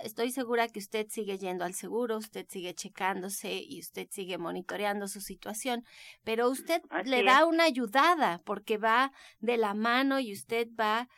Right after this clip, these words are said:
Speaker 1: cambiando, pues, su metabolismo, su forma de, de, de procesar sus alimentos, su forma de vivir, y eso yo estoy segura de que se lo han de agradecer en el Seguro Social. ¿Allá qué le dicen?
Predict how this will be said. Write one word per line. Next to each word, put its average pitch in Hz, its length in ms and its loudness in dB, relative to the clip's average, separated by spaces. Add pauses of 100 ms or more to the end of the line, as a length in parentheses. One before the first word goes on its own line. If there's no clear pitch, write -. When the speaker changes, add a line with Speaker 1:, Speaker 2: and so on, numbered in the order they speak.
(140)
Speaker 1:
cambiando, 214 760 -2
pues, 202 200 -10
su 220 100 -8
metabolismo, 202 920 -6
su 202 160 -12
forma 180 480 -6 (320)
de, 180 320 -6
de, 180 320 -8 (640)
de 190 140 -8
procesar 202 640 -2
sus 226 200 -6
alimentos, 220 880 -2
su 175 100 -12
forma 214 380 -4
de 196 100 -4
vivir, 226 560 -4
y 208 140 -6
eso 262 400 0 (100)
yo 269 180 2
estoy 320 260 -2
segura 285 440 -2 (360)
de - 100 -8
que - 80 -14
se 214 120 -2
lo 226 100 6
han 294 100 4
de 302 60 6
agradecer 254 500 4
en 254 100 2
el 233 120 -2
Seguro 226 380 -2
Social. 214 500 0
¿Allá 254 280 0
qué 311 120 2
le 285 160 0
dicen? 247 520 -4